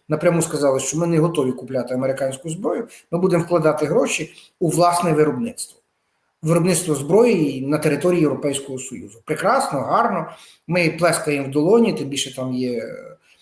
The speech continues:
м, участі українських виробників. Проблема в іншому. Проблема в тому, що це не сьогодні, це не на завтра.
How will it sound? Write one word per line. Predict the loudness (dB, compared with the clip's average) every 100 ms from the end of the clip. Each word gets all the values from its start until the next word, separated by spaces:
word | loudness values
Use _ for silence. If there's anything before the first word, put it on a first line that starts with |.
| -20 -14
м, | -10 -6
участі | -2 0 -2 -2 -4
українських | -2 0 2 2 0 -4
виробників. | -2 -2 -4 -6 -10 -4
Проблема | -2 2 2
в | 2
іншому. | 0 -2 -8 -14 _ _ _ _ _ _ _
Проблема | -4 0 0
в | 2
тому, | 2 2 0
що | -2 0 2 2 2 -4 -8 -14 -18 -20 _ _ _
це | 0 0 2
не | 2 2 4 4 4 0 -4 -8 -12 -18 -20 -14 -4
сьогодні, | 0 4 2 2 -6 -6
це | -4 -2
не | 0
на | -2
завтра. | 2 0 0 -6 -16